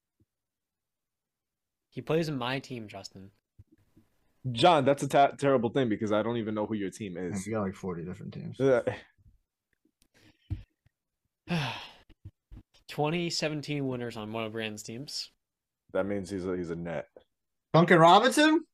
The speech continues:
Speaker 1: No.
Speaker 2: No.
Speaker 3: Aw.
Speaker 1: He didn't
Speaker 2: So
Speaker 1: win.
Speaker 2: it's not Patty Mills. I don't know.
Speaker 3: On Brandon's team, Miami. What?
Speaker 1: This guy's literally led the league in three-point percentage, Justin, on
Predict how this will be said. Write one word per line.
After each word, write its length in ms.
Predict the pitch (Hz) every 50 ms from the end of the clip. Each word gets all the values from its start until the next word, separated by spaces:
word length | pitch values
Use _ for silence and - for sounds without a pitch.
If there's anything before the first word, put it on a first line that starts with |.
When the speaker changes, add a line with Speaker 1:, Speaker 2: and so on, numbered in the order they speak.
| _ - _ _ -
Speaker 1:
No. 580 | 131 127 127 127 123 120 120 117 113 110 107 107
Speaker 2:
No. 140 | - 147 147
Speaker 3:
Aw. 840 | 160 151 143 131 123 117 110 107 104 101 98 95 80 60 53 - - -
Speaker 1:
He 60 | 165
didn't 260 | 127 104 92 92 92
Speaker 2:
So 60 | - 110
Speaker 1:
win. 80 | 87
Speaker 2:
it's 140 | 76 - -
not 160 | 82 69 67
Patty 320 | - - 76 65 65 65 64
Mills. 320 | 67 65 64 62 62 - _ _ _ _ _ - - _ _ _ -
I 40 | 80
don't 120 | 73 71
know. 240 | - - - - 131 - 135 _ _ _ -
Speaker 3:
On 180 | 139 147 131 107
Brandon's 560 | 98 113 117 147 190 214 180 123 98 - -
team, 200 | - 117 98 92
Miami. 480 | 104 107 107 113 - - 175 117 98 - -
What? 220 | - 160 220 269 285 262 - - _ _ _ _ _ _ _ _ _ _ -
Speaker 1:
This 120 | 151 156
guy's 300 | - - 185 202 160 120 _ _ -
literally 380 | 135 139 147 160 170 170 156 135
led 160 | 127 127 131
the 60 | 123
league 220 | 120 120 120 110 123
in 80 | 113
three-point 460 | - 120 117 113 - - 113 104 101
percentage, 380 | - - - - 101 104 104 -
Justin, 360 | - 104 104 - - - 107
on 160 | 104 101 98